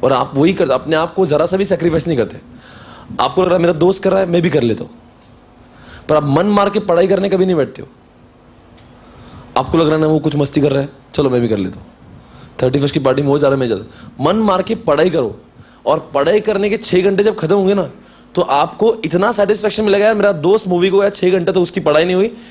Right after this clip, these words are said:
पर मैंने छः घंटे movie नहीं जाने के बाद पढ़ाई किया।" That will give you double satisfaction। जब आप कभी करके तो देखो, मन मार के पढ़ाई करो। आपका मन कर रहा है ना, "मैं बाहर जाऊँ", मत जाओ, और फिर पढ़ाई करो।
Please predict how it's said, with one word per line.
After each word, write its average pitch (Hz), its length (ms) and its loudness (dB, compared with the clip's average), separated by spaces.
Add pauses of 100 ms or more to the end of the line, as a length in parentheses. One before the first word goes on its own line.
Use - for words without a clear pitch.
(180)
पर 151 100 0
मैंने 160 260 2
छः 185 300 0
घंटे 190 300 0
movie 170 260 2
नहीं 180 200 2
जाने 180 180 0
के 190 40 -2
बाद 190 140 0
पढ़ाई 160 240 2
किया।" 135 180 0 (600)
That 151 180 2
will 208 140 -2
give 196 160 0
you 202 140 2
double 165 200 0
satisfaction। 127 500 -4 (1300)
जब 147 200 0
आप 175 200 -4 (200)
कभी 190 180 0
करके 196 240 0
तो 226 80 2
देखो, 214 320 -2 (840)
मन 180 140 2
मार 214 240 0
के 220 120 -2
पढ़ाई 180 240 2
करो। 104 220 -4 (400)
आपका 151 220 0
मन 180 200 0
कर 202 100 0
रहा 202 80 2
है 202 60 0
ना, 202 60 0
"मैं 190 120 0
बाहर 143 220 2
जाऊँ", 156 200 -2 (200)
मत 156 140 0
जाओ, 123 180 -6 (800)
और 139 100 0
फिर 147 140 -4
पढ़ाई 113 240 2
करो। - 180 -6